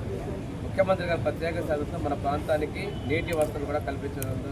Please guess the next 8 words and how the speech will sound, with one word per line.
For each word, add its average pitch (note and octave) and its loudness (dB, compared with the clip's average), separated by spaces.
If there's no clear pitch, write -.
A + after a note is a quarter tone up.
దృష్టి - -6
పెట్టడం B2+ -6
జరిగింది. B2+ -6
ప్రతిష్టాత్మకమైనటువంటి D#3+ 2
ఇన్‌స్టిట్యూట్స్ D3+ -2
వచ్చినటువంటి - -4
వాటిని - 0
కూడా F5 2